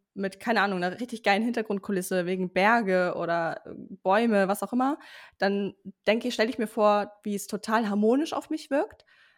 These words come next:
Ähm, also, dass alles so ineinander greift und zusammenpasst. Und wenn ich jetzt ans Meer denke,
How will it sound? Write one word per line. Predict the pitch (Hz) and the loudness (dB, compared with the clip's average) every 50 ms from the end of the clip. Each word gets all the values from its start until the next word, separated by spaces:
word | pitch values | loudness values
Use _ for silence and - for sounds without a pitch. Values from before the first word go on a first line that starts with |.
| _ _ _ _ - | _ _ _ _ -4
Ähm, | 208 196 190 190 190 185 185 185 185 185 185 _ _ _ _ _ _ _ _ _ | -2 0 0 0 0 0 0 0 -2 -4 -6 _ _ _ _ _ _ _ _ _
also, | - 202 175 190 185 | -4 -2 0 -2 -2
dass | - 196 190 - | -2 -4 -4 -4
alles | - 208 208 220 226 - | -2 -2 0 0 0 0
so | 214 185 | -2 0
ineinander | - 202 190 185 185 196 233 240 | 0 0 2 2 2 2 0 -2
greift | 240 - - 214 220 247 240 - | -2 0 2 2 2 2 0 -4
und | - 202 | -8 -8
zusammenpasst. | - - 196 185 185 202 240 233 - 277 294 - - - - _ | -6 -6 -4 -2 -2 -2 -2 -4 -4 -4 -4 -4 -8 -10 -12 _
Und | - 202 185 | -6 -4 -2
wenn | 196 202 | -2 -2
ich | 202 190 | -4 -4
jetzt | 202 196 - | -4 -6 -4
ans | - 180 180 - - | -6 -6 -6 -6 -6
Meer | 185 185 202 226 | -4 -2 0 0
denke, | 240 247 240 247 247 - 254 247 262 | 0 -2 -4 -4 -2 -2 -2 -2 -2